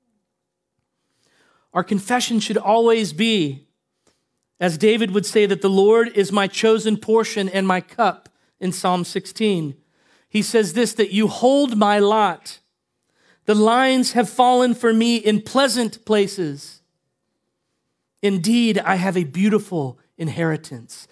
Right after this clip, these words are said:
That should be the confession of God's people. The goodness of God is our adoption into family, brothers and sisters,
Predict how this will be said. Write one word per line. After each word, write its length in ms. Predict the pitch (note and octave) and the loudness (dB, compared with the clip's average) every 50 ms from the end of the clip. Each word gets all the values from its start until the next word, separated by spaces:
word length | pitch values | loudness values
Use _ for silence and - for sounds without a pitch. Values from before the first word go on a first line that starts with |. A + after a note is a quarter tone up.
| _ _ _ _ - | _ _ _ _ -4
That 260 | G3 G#3+ G#3 F#3 - _ _ _ | -2 -2 -2 -4 -6 _ _ _
should 240 | - - G#3 E3 D3 | -8 -6 -6 -4 -2
be 160 | F#3 F#3 F3+ | -2 0 0
the 100 | D#3+ D#3+ | -2 -2
confession 560 | - E3 D#3 D3+ - F3 D#3 - - - D#3 | -4 -6 -10 -8 -8 -10 -10 -10 -10 -12 -12
of 120 | D3 C#3 | -12 -14
God's 280 | D3 D3 C#3 C3+ B2+ - | -14 -14 -16 -16 -16 -18
people. 460 | - - D3 C#3 C3+ C3 B2 A#2 A2+ _ _ _ _ _ _ _ _ _ _ _ _ _ _ _ _ _ _ _ _ _ _ _ _ _ _ _ _ _ _ _ _ _ _ _ _ _ _ _ _ | -16 -14 -14 -14 -14 -16 -20 -20 -20 _ _ _ _ _ _ _ _ _ _ _ _ _ _ _ _ _ _ _ _ _ _ _ _ _ _ _ _ _ _ _ _ _ _ _ _ _ _ _ _
The 80 | - D3+ | -14 -10
goodness 460 | C#3+ C3+ G3 G3 F3+ G#3 F#3+ - - | -2 0 0 2 2 0 -2 -4 -6
of 120 | F#3 D#3+ | -10 -8
God 380 | D#3 E3+ E3 D#3+ D3+ C#3+ C#3+ - - | -6 -4 -4 -4 -4 -6 -8 -8 -8
is 160 | F3 D3+ C#3 | -8 -6 -4
our 160 | E3+ D#3+ D#3+ | -4 -4 -2
adoption 520 | D#3 D3+ C#3+ D#3+ D3+ D#3+ - - - E3 D#3+ | -4 -6 -6 -8 -10 -10 -12 -12 -10 -8 -6
into 160 | D3+ C#3+ D3 | -6 -8 -8
family, 400 | - - D#3+ D#3+ E3 E3 D3+ C#3 | -10 -10 -8 -8 -6 -6 -8 -8
brothers 320 | C#3 D3 D3 C#3+ C#3 C3 | -8 -8 -8 -8 -10 -12
and 80 | C#3 C3+ | -14 -14
sisters, 500 | - - D3+ - - - D3+ C#3 B2+ | -14 -14 -16 -16 -14 -12 -12 -12 -12